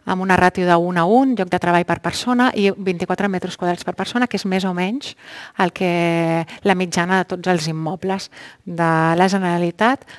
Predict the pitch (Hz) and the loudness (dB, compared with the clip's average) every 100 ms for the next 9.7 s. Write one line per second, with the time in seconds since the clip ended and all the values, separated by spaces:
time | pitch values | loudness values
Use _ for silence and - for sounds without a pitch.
0 | - 175 170 202 214 185 165 175 175 170 | -10 -2 2 2 2 -2 -4 -6 -6 -4
1 | 165 156 160 170 - - - 269 262 254 | -4 -4 -4 -12 -18 -18 0 2 4 2
2 | - 294 311 - - - 214 202 226 220 | 0 -2 -6 -14 -6 -2 0 0 2 2
3 | 208 214 262 269 196 202 202 - 190 165 | 2 2 2 4 4 2 0 4 4 6
4 | 170 160 156 151 156 - _ _ _ _ | 4 4 0 -2 -6 -10 _ _ _ _
5 | - - - 185 180 185 - 170 - 190 | -20 -8 -2 0 0 -2 -4 -6 -4 -4
6 | 190 196 - - - 156 151 156 - - | -4 -4 -2 -2 0 -2 -4 -10 -16 -18
7 | - - 180 170 165 156 156 160 165 160 | -14 -2 2 4 4 2 0 -2 -4 -6
8 | 160 160 - - - - _ 240 226 233 | -6 -8 -14 -16 -18 -20 _ 0 0 0
9 | 202 - 208 196 - - | 2 2 0 0 0 2